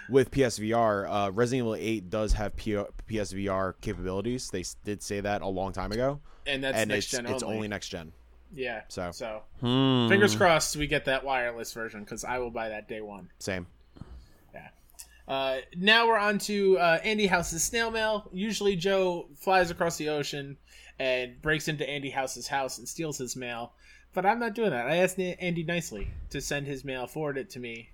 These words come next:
Speaker 2: at my address, and we're gonna ask them on the show. If you want to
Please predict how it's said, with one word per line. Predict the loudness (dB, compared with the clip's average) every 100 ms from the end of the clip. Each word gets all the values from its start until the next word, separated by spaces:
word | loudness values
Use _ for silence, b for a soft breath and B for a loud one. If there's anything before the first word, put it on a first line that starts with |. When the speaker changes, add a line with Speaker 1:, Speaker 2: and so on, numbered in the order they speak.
| -10
Speaker 2:
at | -8
my | -4 -4
address, | -2 -4 -6 -10 -10 -14 B B B -8
and | -6 -4
we're | -4
gonna | -4 0
ask | 0 -2
them | -6 -10 -10
on | -10 -8
the | -6
show. | 0 2 2
If | 2 0
you | 0
want | 0 -2 -4
to | -6 -4 -4 -6